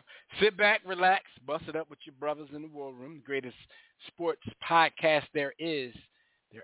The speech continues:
ever was, and there ever will be. Episode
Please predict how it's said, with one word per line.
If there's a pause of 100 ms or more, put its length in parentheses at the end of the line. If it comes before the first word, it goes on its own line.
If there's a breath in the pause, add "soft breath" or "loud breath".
ever
was, (520)
and
there
ever
will
be.
Episode